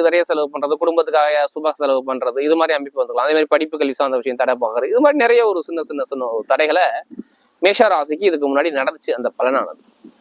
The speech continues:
இது தொடர்ந்து நடக்குமானா, என்னை பொறுத்தவரை இனிமே நடக்கக்கூடிய வாய்ப்புகள் கிடையாது. ஏன்னா, புதன் கொஞ்சம் பெயர்ச்சியாகி உங்க ராசியை பாக்குறாரு. அதனாலதான் நல்ல பலன். ஏன் உங்களுக்கு நிறைய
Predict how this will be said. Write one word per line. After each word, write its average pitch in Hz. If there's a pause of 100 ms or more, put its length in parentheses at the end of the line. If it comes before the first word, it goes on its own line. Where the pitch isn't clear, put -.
(1080)
இது 190 (100)
தொடர்ந்து 240
நடக்குமானா, 202 (100)
என்னை 180
பொறுத்தவரை 185
இனிமே 175
நடக்கக்கூடிய 151 (260)
வாய்ப்புகள் 165 (100)
கிடையாது. 160
ஏன்னா, 175 (460)
புதன் 233 (100)
கொஞ்சம் 143
பெயர்ச்சியாகி 180
உங்க 147
ராசியை 147
பாக்குறாரு. 127
அதனாலதான் 143
நல்ல 151 (100)
பலன். 127 (120)
ஏன் 226
உங்களுக்கு 156 (520)
நிறைய 151